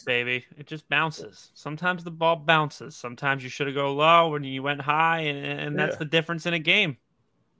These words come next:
Speaker 2: Yeah. It, I mean, it's crazy. That's the oblong ball. Like, that ball could have bounced into Gus Edwards' hands, and he could have fell to the ground or scored. Uh, it's, it's a game of inches.
Speaker 1: Shout out
Speaker 2: It's
Speaker 1: to Mike Tirico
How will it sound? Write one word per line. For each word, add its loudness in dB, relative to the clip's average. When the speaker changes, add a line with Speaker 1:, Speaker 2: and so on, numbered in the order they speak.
Speaker 2:
Yeah. 12
It, 12
I 12
mean, 12
it's 8
crazy. 10
That's 8
the 8
oblong 10
ball. 12
Like, 4
that 12
ball 10
could 4
have 4
bounced 8
into 6
Gus 6
Edwards' 4
hands, -2
and 6
he 0
could 2
have 0
fell 8
to 4
the 2
ground 8
or 4
scored. 0
Uh, 8
it's, -4
it's 0
a 4
game 6
of 6
inches. 2
Speaker 1:
Shout 6
out 8
Speaker 2:
It's 2
Speaker 1:
to 0
Mike 2
Tirico 0